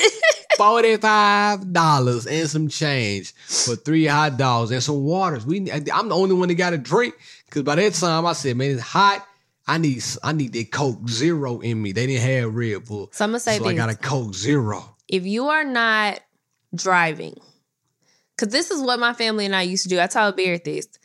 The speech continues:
Speaker 2: Oh, I gotta tell you, I'm
Speaker 1: Um,
Speaker 2: gonna tell this story too.
Speaker 1: I've, that, that was my first time at Disney World.
Speaker 2: Yep.
Speaker 1: Barrett, my first time at Disneyland was with Barrett years ago before we had Blake.
Speaker 2: I changed her life.
Speaker 1: Um,
Speaker 2: I show her the finer things in life, and I still don't get credit.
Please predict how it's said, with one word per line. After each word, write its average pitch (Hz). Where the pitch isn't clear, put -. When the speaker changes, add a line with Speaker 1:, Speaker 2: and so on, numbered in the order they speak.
Speaker 2:
Oh, 143
I 113
gotta 190
tell 180
you, 170
I'm 165
Speaker 1:
Um, 160
Speaker 2:
gonna -
tell 98
this 101
story 98
too. -
Speaker 1:
I've, 226
that, 247
that 254
was 339
my 311
first 254
time 214
at 180
Disney 190
World. 147
Speaker 2:
Yep. 151
Speaker 1:
Barrett, 220
my 196
first 240
time 226
at 196
Disneyland 208
was 185
with 196
Barrett 185
years 190
ago 165
before 170
we 190
had 165
Blake. 190
Speaker 2:
I 226
changed 285
her 240
life. 294
Speaker 1:
Um, 175
Speaker 2:
I 254
show 269
her 240
the 190
finer 226
things 214
in 185
life, 156
and 139
I 156
still 190
don't 143
get 117
credit. 110